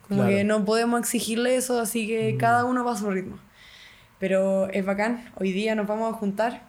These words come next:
Speaker 1: De hecho, eh, creo que vamos a Paine.
Speaker 2: Brígido,
Speaker 1: Sí,
Speaker 2: brígido, brígido.
Speaker 1: caleta. Son como cuarenta y dos kilómetros solo ida pa' allá.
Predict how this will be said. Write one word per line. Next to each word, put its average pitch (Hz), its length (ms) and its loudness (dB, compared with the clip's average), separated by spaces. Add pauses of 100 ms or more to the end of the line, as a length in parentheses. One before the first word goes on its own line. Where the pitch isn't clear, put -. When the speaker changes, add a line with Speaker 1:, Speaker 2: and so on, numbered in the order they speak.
Speaker 1:
De 226 160 -4
hecho, 269 360 -4 (160)
eh, 196 240 -2
creo 208 140 -4
que 220 100 -2
vamos 233 300 -4
a 180 240 -2
Paine. 220 480 -2 (1160)
Speaker 2:
Brígido, 147 1000 -4
Speaker 1:
Sí, 123 120 -2 (180)
Speaker 2:
brígido, 139 200 0
brígido. 135 380 -4
Speaker 1:
caleta. 190 300 0 (680)
Son 214 220 -4
como 208 560 0 (320)
cuarenta 196 320 -2
y 190 60 0
dos 196 140 -2
kilómetros 226 760 -2 (100)
solo 220 300 -2
ida 220 380 -6 (140)
pa' - 80 -8
allá. 220 300 -6